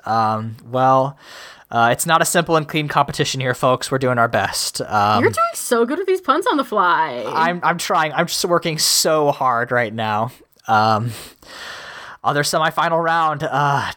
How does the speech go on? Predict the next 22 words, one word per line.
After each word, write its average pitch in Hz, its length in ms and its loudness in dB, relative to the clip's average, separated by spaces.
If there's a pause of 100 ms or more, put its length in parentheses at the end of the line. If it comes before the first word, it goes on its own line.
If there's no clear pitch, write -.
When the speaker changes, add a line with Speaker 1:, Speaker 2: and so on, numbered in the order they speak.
Speaker 1:
Death 160 300 -2
Note 190 440 0
versus 175 440 -2
High 180 240 0
School - 680 0
Musical. 214 640 0
Oh, 214 340 2 (280)
musicals 339 440 6
Speaker 2:
Oh, 311 60 0
Speaker 1:
get, 311 140 2
got 339 380 4
Speaker 2:
Boise, 262 100 -4
Speaker 1:
so - 220 0
Speaker 2:
Idaho. 302 340 4
Speaker 1:
far 208 300 4
this 220 200 -2
year. 147 460 2 (440)
Oh, 208 480 2
Duncan, 220 420 2
Idaho, 156 640 2
folks. 165 540 2
Um, 156 480 2